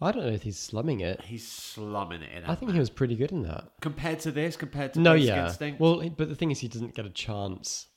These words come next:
Speaker 1: with a film like Ant-Man to actually, 'cause he's not the star of the show.
Speaker 2: No, he's not.
Speaker 1: The C G I is the star of the show in Ant-Man. So that's what that is. But
Speaker 2: Pixels.
Speaker 1: he almost didn't do this.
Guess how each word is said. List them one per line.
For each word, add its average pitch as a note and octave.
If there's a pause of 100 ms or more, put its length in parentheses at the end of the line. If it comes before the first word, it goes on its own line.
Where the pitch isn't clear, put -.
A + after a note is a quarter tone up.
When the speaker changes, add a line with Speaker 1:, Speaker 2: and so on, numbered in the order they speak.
(100)
Speaker 1:
with G#2
a F#2+
film G2
like F#2+
Ant-Man E2+
to G2 (100)
actually, F2+
'cause A2
he's B2
not C3
the G#2
star F#2+
of F2+
the F#2
show. - (140)
Speaker 2:
No, F3+
he's A#2
not. D3
Speaker 1:
The A#2
C C3+
G A2
I F#2
is F2+
the G2
star -
of -
the -
show G#2
in F#2+
Ant-Man. F2 (380)
So F#2+
that's F#2 (140)
what G2
that E2+
is. E2+ (300)
But -
Speaker 2:
Pixels. -
Speaker 1:
he D#3
almost E3+
didn't C#3
do C#3+
this. B2